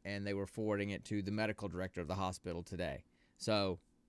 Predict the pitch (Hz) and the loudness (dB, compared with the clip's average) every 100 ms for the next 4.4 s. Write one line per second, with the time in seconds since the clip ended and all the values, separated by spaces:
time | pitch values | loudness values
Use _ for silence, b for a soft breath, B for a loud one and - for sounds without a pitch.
0 | - 143 147 123 - 175 175 151 143 143 | 8 10 10 6 8 8 8 8 8 8
1 | 143 117 143 135 127 95 123 127 131 117 | 4 0 4 4 4 0 0 0 -4 -2
2 | 120 110 120 135 160 113 107 110 117 107 | 0 4 6 6 4 4 4 6 6 6
3 | 98 95 98 107 104 90 87 92 90 87 | 2 0 0 0 0 2 2 0 0 0
4 | 85 92 87 87 | 0 2 2 0